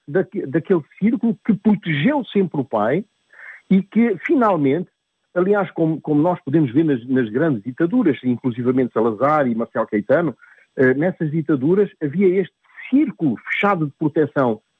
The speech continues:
eh, ao Estado, que, que seria neste caso a D G S ou a pid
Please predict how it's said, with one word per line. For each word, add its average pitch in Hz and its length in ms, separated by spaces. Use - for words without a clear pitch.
eh, 120 180
ao 107 180
Estado, 160 600
que, - 280
que - 60
seria 117 240
neste 110 200
caso 107 220
a - 20
D 92 180
G 101 120
S 120 260
ou 92 200
a 85 40
pid 170 440